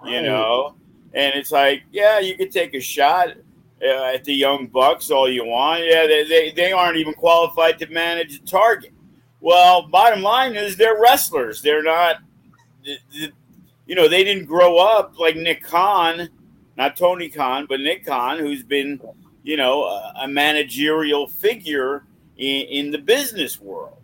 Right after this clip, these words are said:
Speaker 2: Right.
Speaker 1: you know? And it's like, you're sure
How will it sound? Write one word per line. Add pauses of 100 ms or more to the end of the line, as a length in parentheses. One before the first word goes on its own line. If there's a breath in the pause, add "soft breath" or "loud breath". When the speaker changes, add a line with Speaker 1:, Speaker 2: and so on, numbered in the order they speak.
(460)
Speaker 2:
Right.
Speaker 1:
you
know?
And
it's
like, (320)
you're
sure